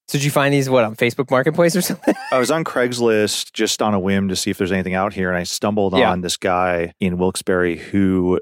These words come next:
Speaker 2: buys dead factories, and he's got thousands of machines in this place. It was, I had to leave. It was overwhelming. I could have bought twenty machines.
Speaker 1: And this Wilkes-Barre, Verm-, Vermont?
Speaker 2: Wilkes-Barre, Wilkes,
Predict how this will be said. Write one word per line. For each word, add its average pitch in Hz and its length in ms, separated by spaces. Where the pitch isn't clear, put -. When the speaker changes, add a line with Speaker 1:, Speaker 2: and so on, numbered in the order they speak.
Speaker 2:
buys 95 340
dead 87 220
factories, - 720
and 101 120
he's 95 180
got 90 240
thousands 92 640
of 87 60
machines 87 440
in 78 80
this 87 140
place. - 340
It 101 80
was, 82 360
I 104 80
had 101 100
to 92 60
leave. 85 400
It - 80
was 95 100
overwhelming. 80 600
I 113 100
could 104 160
have 92 60
bought 87 360
twenty 90 280
machines. - 500
Speaker 1:
And 131 180
this 131 180
Wilkes-Barre, 131 520
Verm-, 120 200
Vermont? 110 560
Speaker 2:
Wilkes-Barre, 101 960
Wilkes, 110 320